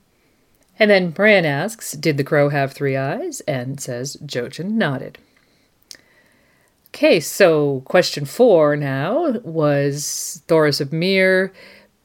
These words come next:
seeing a vision of his own in the flames. He saw an island in a sea of fire and flames that were leaping lions, and it was a sea of Lannisters, he says.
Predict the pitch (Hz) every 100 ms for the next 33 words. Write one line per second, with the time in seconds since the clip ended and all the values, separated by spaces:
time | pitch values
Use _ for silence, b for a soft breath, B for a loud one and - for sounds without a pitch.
0 | _ _ - - 190 175 156 - 143 143
1 | 143 135 170 160 151 139 139 190 294 254
2 | 165 - 156 147 180 294 311 - 185 170
3 | 151 143 139 - 156 143 143 - 143 143
4 | - 151 156 147 147 143 143 139 - -
5 | 220 190 151 - - 180 175 170 170 170
6 | 165 B B B - - 139 135 135 139
7 | 135 131 - - _ _ _ - - 185
8 | 185 180 170 170 175 - 156 147 147 139
9 | 156 202 196 160 156 160 185 185 180 180
10 | 175 175 170 - 135 135 135 139 - 143
11 | 151 156 - 233 220 202 208 254 214 -
12 | 151 139 143 135 - 135 131 131 131